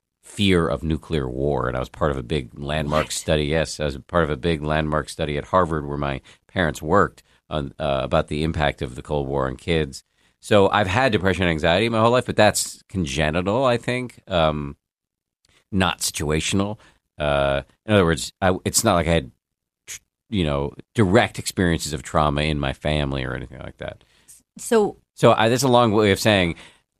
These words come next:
Speaker 1: I, I've had lots of things that have, I've had ups and downs in my life, but I feel like a fair, if I'm gonna, I, this is kind of multi-layered, but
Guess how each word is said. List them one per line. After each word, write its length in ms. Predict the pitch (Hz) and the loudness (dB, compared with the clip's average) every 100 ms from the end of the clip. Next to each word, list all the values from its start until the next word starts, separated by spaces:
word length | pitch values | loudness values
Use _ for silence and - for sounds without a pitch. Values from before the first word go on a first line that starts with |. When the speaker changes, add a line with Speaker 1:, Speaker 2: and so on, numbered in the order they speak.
| _ | _
Speaker 1:
I, 120 | - - | -10 -4
I've 220 | 95 98 | 0 2
had 220 | 110 120 | 2 2
lots 320 | 101 117 110 | 4 2 2
of 160 | 117 85 | 2 0
things 300 | - 110 135 | 2 2 4
that 100 | 104 | 6
have, 160 | 95 78 | 4 2
I've 160 | 95 | 0
had 220 | 113 107 - | 2 2 2
ups 180 | 104 - | 0 0
and 140 | 98 | 0
downs 280 | 82 92 120 | 2 2 2
in 60 | 135 | 0
my 140 | 143 | 0
life, 260 | 151 175 170 - _ - | 2 0 -2 -10 _ 0
but 100 | 98 | 2
I 80 | |
feel 340 | 92 - 107 101 | 2 0 4 6
like 220 | 92 85 | 6 4
a 80 | 85 | -2
fair, 800 | - - 98 95 92 87 82 80 _ _ _ _ _ _ _ _ _ _ _ _ - | -6 -2 2 4 4 2 0 -4 _ _ _ _ _ _ _ _ _ _ _ _ -18
if 380 | 95 - - - | -16 -14 -4 0
I'm 160 | 95 | 2
gonna, 220 | 95 85 - - _ _ _ _ _ _ _ _ _ _ _ _ | 4 2 0 -10 _ _ _ _ _ _ _ _ _ _ _ _
I, 180 | - - | -14 -12
this 280 | 90 90 | -10 -8
is 180 | 107 87 | -4 -4
kind 200 | - 98 | 0 2
of 60 | 80 | 4
multi-layered, 1000 | 78 73 78 71 - - 78 80 117 113 - - _ | 2 2 -2 -4 -8 -4 -2 0 -2 -4 -12 -20 _
but 280 | 92 82 - | 2 2 2